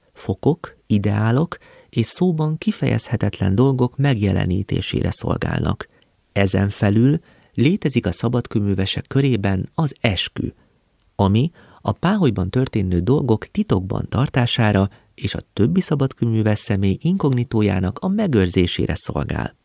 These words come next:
A szabadkőművességen belül három szimbolikus fokot különböztetnek meg. Az inasokét, a legényekét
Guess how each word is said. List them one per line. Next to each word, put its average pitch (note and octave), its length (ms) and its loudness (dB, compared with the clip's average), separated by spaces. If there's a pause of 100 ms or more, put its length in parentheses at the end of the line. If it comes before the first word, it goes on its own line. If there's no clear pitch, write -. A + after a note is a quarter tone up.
(680)
A A2+ 140 0
szabadkőművességen B2+ 1120 2
belül B2 420 4 (120)
három D#3 580 -2
szimbolikus F#2+ 680 0
fokot - 440 -2
különböztetnek F#2 840 0
meg. - 260 -6 (560)
Az - 180 -4
inasokét, A#2 840 0 (340)
a F#2 120 0
legényekét A2+ 920 0